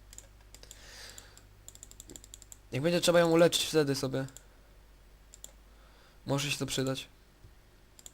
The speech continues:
Dobra. Yy, idziemy. No, to są kamienne pola. Tutaj. Byłem tutaj? Nie, nie byłem.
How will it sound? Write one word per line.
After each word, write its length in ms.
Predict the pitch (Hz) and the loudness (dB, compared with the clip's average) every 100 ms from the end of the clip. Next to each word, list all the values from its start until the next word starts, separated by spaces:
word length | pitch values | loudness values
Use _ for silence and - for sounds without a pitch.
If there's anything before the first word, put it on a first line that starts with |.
| - - - - - - - - - - - - - - - - - - - - - - - - - | -20 -20 -20 -20 -20 -20 -20 -20 -20 -20 -20 -20 -20 -20 -20 -20 -20 -20 -20 -20 -20 -20 -20 -20 -4
Dobra. 480 | 156 151 135 135 139 - - - - - - - - - | 0 2 2 -2 -4 -14 -20 -20 -20 -20 -20 -20 -20 -12
Yy, 540 | 147 147 147 147 143 | -10 -8 -8 -10 -10
idziemy. 500 | - 151 127 135 175 190 - - - - - - - - - - - - | -12 -6 -4 -4 -6 -8 -18 -20 -20 -20 -20 -20 -20 -20 -20 -20 -20 -10
No, 120 | 135 | -4
to 100 | 135 | -2
są 140 | 180 214 | -2 0
kamienne 340 | 196 185 180 | 0 2 0
pola. 360 | - 135 131 135 - - - - - - | 2 2 2 -2 -8 -20 -20 -20 -18 -10
Tutaj. 340 | 127 135 135 - - - - - - - - - - - - - - - - - - - - - - - - - - - - | -4 -2 -4 -6 -18 -20 -20 -20 -20 -20 -20 -20 -20 -20 -20 -20 -20 -20 -20 -20 -20 -20 -20 -20 -20 -20 -20 -20 -20 -20 -14
Byłem 240 | 139 151 | -8 -6
tutaj? 280 | 147 269 311 - - - - - - - - - - - - - - | -4 -6 -6 -10 -20 -20 -20 -20 -20 -20 -20 -20 -20 -20 -20 -20 -14
Nie, 140 | 131 | -10
nie 140 | 131 | -10
byłem. 360 | 131 151 160 117 | -6 -4 -4 -6